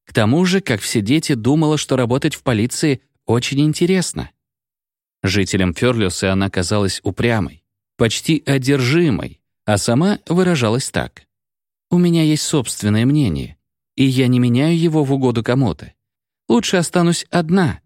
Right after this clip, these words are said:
но при своём». У Терезы был большой жизненный опыт — она сталкивалась и с насилием в том числе. «Мне было пятнадцать, когда я встретила первую любовь. Он был на несколько лет старше и очень крутой.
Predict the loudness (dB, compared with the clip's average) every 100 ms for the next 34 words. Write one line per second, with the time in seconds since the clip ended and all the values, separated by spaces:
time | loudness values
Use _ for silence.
0 | _ -2 -2 0 -2 0 0 0 -2 -10
1 | _ _ _ _ _ _ _ _ _ _
2 | -4 0 2 2 2 2 2 2 0 0
3 | 0 0 2 0 2 2 2 0 0 0
4 | -2 -10 -12 _ _ -2 0 0 -2 -2
5 | 0 0 2 0 -2 -4 0 -2 -2 -2
6 | 0 2 0 -2 -2 -2 0 -2 -2 -6
7 | -6 _ _ _ _ _ _ _ _ _
8 | _ _ 0 2 2 2 0 0 0 0
9 | -2 -2 0 0 -2 0 0 0 -2 0
10 | -2 0 0 0 -2 -4 -8 _ _ _
11 | _ 0 2 2 2 2 0 -2 -2 0
12 | -2 -2 -2 0 0 0 0 -2 -2 0
13 | -2 0 -2 0 -4 -2 -6 -6